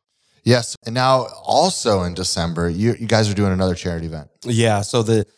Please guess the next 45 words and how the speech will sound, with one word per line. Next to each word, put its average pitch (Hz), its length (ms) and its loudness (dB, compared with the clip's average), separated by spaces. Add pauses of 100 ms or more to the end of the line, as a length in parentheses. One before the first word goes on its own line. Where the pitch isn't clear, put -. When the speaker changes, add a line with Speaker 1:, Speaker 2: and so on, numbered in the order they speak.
(180)
Speaker 2:
we're 113 160 2
gonna 123 160 2
be 127 100 0
doing 131 180 4
a 101 80 2
ruck. 95 440 -2
So 117 200 2
this 131 180 -2
is 160 80 -2
a, 123 300 2
if - 340 -20
you 147 100 -2
don't 180 140 2
know 196 80 0
what 175 140 2
a 143 40 2
ruck 107 320 0
is, 98 240 -2
basically 139 520 2
it's 131 140 0
a 120 40 -4
military 104 720 0
exercise. - 640 -4
It's 98 140 -4
a 107 40 0
military 120 560 0
exercise, 104 680 0 (440)
and 123 200 2
it's, 120 280 -2
it's 117 200 -4 (220)
basically 135 400 2
marching, 123 680 2
walking 101 920 0
with 101 320 0
weight, 98 600 -2
with 104 180 0
a 101 60 2
weight, 98 220 0
loaded 104 360 0
weight, 90 380 -4
right? 98 360 -2 (240)
So 120 220 0
at 120 160 0
this 123 160 -4
event 110 540 2